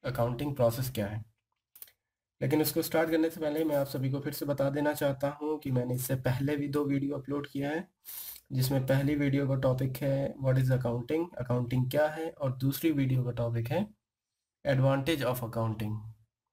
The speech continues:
accounting से हमें क्या advantage मिलेंगे। तो अगर अभी तक आपने उस video को नहीं देखा है तो description में मैंने लिंक डाल दिया है, आप वहां पे जाके देख सकते हैं, नहीं तो इस video के लास्ट में एक पॉपअप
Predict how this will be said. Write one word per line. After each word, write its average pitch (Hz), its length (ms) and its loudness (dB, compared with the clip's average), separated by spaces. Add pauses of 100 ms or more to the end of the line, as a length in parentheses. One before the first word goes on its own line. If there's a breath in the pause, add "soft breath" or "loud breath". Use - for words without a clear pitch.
(320)
accounting 123 540 0
से - 140 -2
हमें 131 360 2
क्या 123 200 2
advantage 107 520 0
मिलेंगे। 104 360 -8
तो 127 480 -16
अगर 131 220 -14
अभी 151 280 -18
तक 170 200 -16 (100)
आपने 147 280 -16
उस 147 220 -20
video 135 240 -16
को 131 100 -16
नहीं 143 220 -16
देखा 151 340 -20
है 156 80 -18
तो 156 180 -20
description 131 560 -10
में 143 160 -2
मैंने 127 220 2
लिंक 135 300 0
डाल 131 220 0
दिया 147 220 -6
है, 156 180 -6 (540)
आप 123 200 -2
वहां 131 200 2
पे 135 100 -2
जाके 123 280 -2
देख 131 200 0
सकते 139 280 -4
हैं, 147 200 -2 (300)
नहीं 143 100 2
तो 160 100 2
इस 160 180 0
video 160 320 4
के 151 60 -2
लास्ट 139 420 0
में 131 100 -2
एक 127 180 -2
पॉपअप 123 320 -2